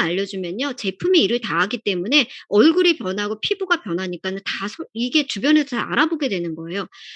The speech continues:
그러니까는 저보고 뉴스킨에서 갑자기 독립 대리점의 자격을 주더라고요.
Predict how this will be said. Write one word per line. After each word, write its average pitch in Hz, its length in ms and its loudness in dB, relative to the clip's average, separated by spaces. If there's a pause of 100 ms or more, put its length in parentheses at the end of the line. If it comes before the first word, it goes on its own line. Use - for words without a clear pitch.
(260)
그러니까는 339 720 6
저보고 233 560 -2 (100)
뉴스킨에서 269 540 -2
갑자기 240 420 -6
독립 202 400 0
대리점의 214 800 0
자격을 311 440 0
주더라고요. 170 760 -6